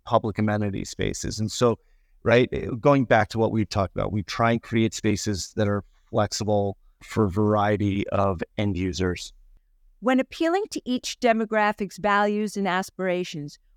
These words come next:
Speaker 2: we constantly must reset how we define luxury.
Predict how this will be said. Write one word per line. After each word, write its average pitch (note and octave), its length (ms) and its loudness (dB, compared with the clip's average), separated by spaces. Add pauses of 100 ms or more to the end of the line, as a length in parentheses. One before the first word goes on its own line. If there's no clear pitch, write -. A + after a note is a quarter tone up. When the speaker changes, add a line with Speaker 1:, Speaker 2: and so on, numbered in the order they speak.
Speaker 2:
we A#3+ 220 -2
constantly C#4 640 -2
must G#3+ 300 0
reset G#3 540 -2
how G3+ 240 -2
we G#3 180 -4
define F#3 560 -2
luxury. D#3 540 -2